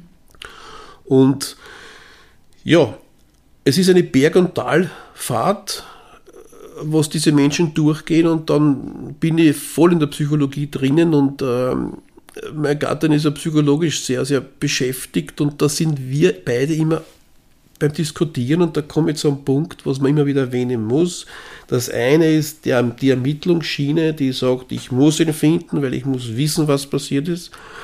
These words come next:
Und das andere ist die psychologische Schiene, die speziell auf den Angehörigen abgerichtet ist und der sagt,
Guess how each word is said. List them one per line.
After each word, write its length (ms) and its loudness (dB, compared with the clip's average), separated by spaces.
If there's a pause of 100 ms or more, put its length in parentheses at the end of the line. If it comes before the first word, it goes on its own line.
(160)
Und 160 -2
das 140 0
andere 400 2
ist 220 -2
die 40 -8
psychologische 720 0
Schiene, 300 -2
die 120 -6
speziell 500 -4
auf 160 -4
den 220 -6 (100)
Angehörigen 540 0
abgerichtet 760 -6
ist 280 -8
und 160 -8
der 60 -6
sagt, 260 -6